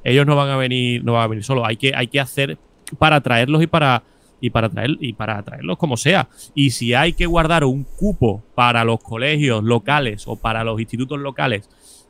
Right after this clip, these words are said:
y hacer, en vez de hacerlo en, en lo, en la Seine esta de París, que cabían mil quinientas personas, y hay que hacerlo en un sitio de cuatro mil y darle mil entradas a chavales, pues se hace. Se hace porque al final,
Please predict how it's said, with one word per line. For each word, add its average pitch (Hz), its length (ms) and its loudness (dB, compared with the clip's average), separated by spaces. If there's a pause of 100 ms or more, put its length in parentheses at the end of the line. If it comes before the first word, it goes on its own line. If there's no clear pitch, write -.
(120)
y 127 420 0
hacer, 147 400 -2
en 117 120 -10
vez 131 100 0
de 139 40 0
hacerlo 139 300 2
en, 101 180 -2
en 110 180 -6 (120)
lo, 107 100 -2
en 110 80 -6
la 110 120 -10
Seine 143 340 2
esta 147 160 0
de 135 80 2
París, 127 420 0 (300)
que 110 100 -4
cabían 120 340 2
mil 120 120 2
quinientas 135 260 -4
personas, 139 360 -4
y 107 60 0
hay 107 80 0
que - 60 -4
hacerlo 135 220 4
en 107 60 2
un 107 100 0
sitio 139 300 -2
de 101 140 -6 (100)
cuatro 117 320 -2
mil 143 280 4 (300)
y 127 160 -2
darle 131 300 2
mil 123 140 0
entradas 151 340 0
a 160 60 0
chavales, 165 360 -2 (100)
pues 110 220 0
se 110 160 -4
hace. 113 300 -6 (360)
Se 147 180 2
hace 170 240 2
porque 117 220 -2
al 107 100 0
final, 131 420 -2